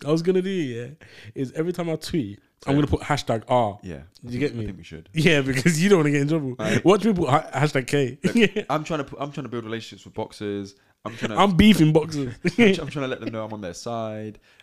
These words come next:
Speaker 2: I'm trying to, you know, um, that being said, I was harsh on Tyson Fury and Tommy Fury at the end of, on, on the, on episode fifteen of Substance, you know. Which,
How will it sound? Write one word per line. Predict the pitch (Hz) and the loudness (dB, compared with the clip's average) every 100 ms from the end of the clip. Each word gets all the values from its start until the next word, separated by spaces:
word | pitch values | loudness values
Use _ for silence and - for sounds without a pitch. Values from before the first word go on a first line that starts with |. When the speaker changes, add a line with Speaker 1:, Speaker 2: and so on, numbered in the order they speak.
| - | -18
Speaker 2:
I'm | 123 | -12
trying | 123 | -10
to, | 107 | -8
you | 107 | -10
know, | 98 87 87 - _ _ _ | -10 -10 -14 -18 _ _ _
um, | 98 95 95 92 _ | -14 -12 -12 -16 _
that | 143 147 | -8 -6
being | 165 139 | -8 -10
said, | 135 113 117 | -10 -10 -8
I | |
was | 135 101 | -10 -10
harsh | 110 110 107 | -8 -10 -10
on | |
Tyson | 101 95 92 | -16 -18 -18
Fury | 92 87 | -20 -18
and | 87 | -18
Tommy | 90 85 | -20 -20
Fury | 87 85 | -16 -16
at | - | -16
the | 85 | -18
end | 85 | -20
of, | - _ - | -20 _ -20
on, | 85 80 | -20 -18
on | 82 | -20
the, | 80 65 | -18 -18
on | 78 71 | -18 -18
episode | 90 92 90 | -16 -16 -16
fifteen | 92 92 | -16 -16
of | 85 | -16
Substance, | - 92 - 82 | -18 -20 -20 -20
you | - | -20
know. | - - _ _ _ | -20 -20 _ _ _
Which, | 131 127 | -12 -12